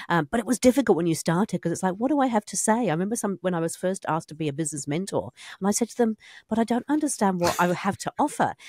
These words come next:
And they went, "Hold on a second, Deborah. You know, you've, you've run businesses your entire life. You've had successes. You've had failures. You've got a huge amount to offer." It's like,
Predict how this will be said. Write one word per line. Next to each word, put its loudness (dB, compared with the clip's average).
And 0
they 4
went, 2
"Hold 2
on 2
a 2
second, -4
Deborah. 0
You -2
know, 2
you've, -2
you've -4
run 2
businesses -2
your 0
entire -4
life. -4
You've -6
had -4
successes. -6
You've -4
had -4
failures. -2
You've -4
got 2
a 2
huge 2
amount 2
to -2
offer." -2
It's -6
like, -4